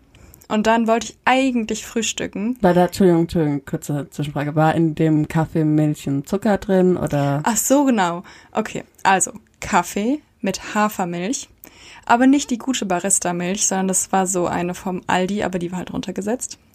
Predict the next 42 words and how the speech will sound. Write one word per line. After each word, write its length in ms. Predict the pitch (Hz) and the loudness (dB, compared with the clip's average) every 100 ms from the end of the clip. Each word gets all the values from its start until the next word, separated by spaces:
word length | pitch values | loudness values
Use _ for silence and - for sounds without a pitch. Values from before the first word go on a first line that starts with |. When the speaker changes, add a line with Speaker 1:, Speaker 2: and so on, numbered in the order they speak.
| _ | _
Speaker 2:
Hm. 300 | 180 160 151 143 _ _ _ _ - - - - | 0 2 0 -4 _ _ _ _ -20 -20 -8 2
Speaker 1:
Dann 160 | 247 | 6
wollte 160 | 254 247 | 6 2
ich 180 | - - | -2 0
eigentlich 320 | 233 240 - | 2 0 0
frühstücken, 520 | 240 233 - 185 196 | 0 0 0 -2 0
aber 140 | 190 | 2
dann 160 | 190 190 | 2 0
kam 220 | 202 196 | -2 -2
ein 180 | 190 - | -2 -2
Handwerker 800 | 208 240 - 160 165 - 185 233 285 - - - - - - _ _ _ _ _ _ | 0 0 0 -2 -2 -4 -2 -2 -6 -16 -20 -20 -20 -20 -20 _ _ _ _ _ _
und 140 | - 220 | 2 4
dann 180 | 208 202 | 4 0
hatte 140 | - | -4
ich 60 | - | -6
keine 200 | 185 170 | -6 -4
Lust 280 | 170 - | -4 -4
mehr. 200 | 220 240 285 - _ - - | -2 0 0 -4 _ -20 -12
Speaker 2:
<laughs> 1040 | - 240 - - - 262 254 240 - - - | 0 2 2 -6 -6 -4 0 2 0 -2 -2
War 100 | 233 | 4
der 140 | 196 | 4
so 120 | 190 | 4
schlimm? 340 | 196 226 190 214 | 4 4 4 4
Hat 140 | 185 | 2
er 60 | 185 | 2
den 260 | 175 170 143 | 4 4 4
Appetit 420 | 156 190 185 185 | 2 0 -2 -2
verdorben? 540 | 151 135 147 170 180 - - - - - - - 233 - | -4 -2 -2 0 -4 -8 -10 -8 -8 -10 -12 -12 -14 -4
Speaker 1:
Ja, 380 | 214 254 254 | 2 4 4
und 80 | 247 | 4
dann 120 | 240 | 2
hatten 140 | 240 247 | 0 0
wir 80 | 233 | -2
irgendwie 160 | 220 | -2
schon 180 | - 214 | -2 -2
zehn 440 | - 220 214 214 | -2 -2 0 0
und 80 | 208 | 0
dann 120 | 196 | 0
war 140 | 190 190 | 0 0
ich 120 | 190 | -2
so, 120 | - | -6
oh, 60 | - | -8